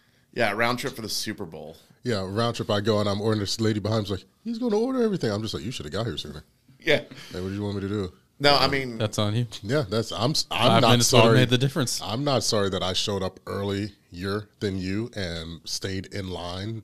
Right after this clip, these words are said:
Speaker 2: and came with the heavy pockets to get what I wanted.
Speaker 3: It's like going to a sneaker drop.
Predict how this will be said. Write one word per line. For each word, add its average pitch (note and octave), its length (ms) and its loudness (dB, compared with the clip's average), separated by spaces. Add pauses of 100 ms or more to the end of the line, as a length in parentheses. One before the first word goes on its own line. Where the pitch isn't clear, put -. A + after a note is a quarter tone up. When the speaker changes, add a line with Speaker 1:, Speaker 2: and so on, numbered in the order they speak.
(140)
Speaker 2:
and E2 280 -12
came F2+ 440 -10 (120)
with F2 200 -10 (140)
the F2+ 80 -12 (140)
heavy F2+ 220 -8
pockets F2 280 -8
to F#2+ 60 -10
get D#2 160 -10
what E2+ 120 -10
I F#2 80 -6
wanted. C3+ 240 -6
Speaker 3:
It's D2 100 -12
like - 100 -14
going G#2 200 0
to A2+ 80 0
a A2 40 0
sneaker C3+ 340 -4
drop. G2 340 -4